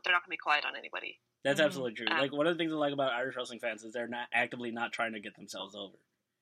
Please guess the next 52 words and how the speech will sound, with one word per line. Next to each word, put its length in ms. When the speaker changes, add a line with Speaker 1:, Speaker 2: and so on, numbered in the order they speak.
Speaker 2:
And 120
they're 100
Speaker 3:
Mm. 60
Speaker 2:
getting 240
Speaker 1:
Yeah. 80
Speaker 2:
themselves 340
over 420
with 200
me 320
for 180
not 400
trying 280
to 60
get 140
themselves 380
over. 320
Speaker 1:
Yeah. 400
Speaker 2:
They 120
Speaker 3:
Yeah. 80
Speaker 2:
are 40
Speaker 1:
Yeah. 160
Speaker 2:
invested 600
in 180
what 200
is 120
going 320
on. 400
They 80
Speaker 3:
Yeah. 160
Speaker 2:
boo 80
the 80
heels. 480
They 140
cheer 180
the 100
faces. 540
Speaker 3:
And 100
Speaker 2:
And 100
Speaker 3:
they're, 180
they're, 220
they're, 220
they 280
wrap 280
themselves 480
into 260
the 120
world 340
that 140
pro 160
wrestling 360
is. 260
Speaker 2:
Right. 300